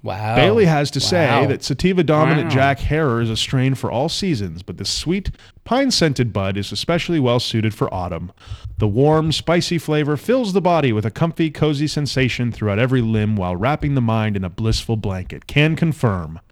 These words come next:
Speaker 2: That's what's up.
Speaker 1: Wowzers. Ooh.
Speaker 2: Secondly, uh, infused syrups. Dan,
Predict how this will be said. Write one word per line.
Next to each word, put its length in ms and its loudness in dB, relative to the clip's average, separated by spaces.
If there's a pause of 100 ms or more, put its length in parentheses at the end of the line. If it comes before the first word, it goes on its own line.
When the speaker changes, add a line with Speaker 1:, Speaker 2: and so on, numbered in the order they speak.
(640)
Speaker 2:
That's 340 0
what's 200 -2
up. 220 -6
Speaker 1:
Wowzers. 760 -2 (560)
Ooh. 380 2
Speaker 2:
Secondly, 920 2
uh, 420 0 (200)
infused 640 0
syrups. 560 -2
Dan, 380 0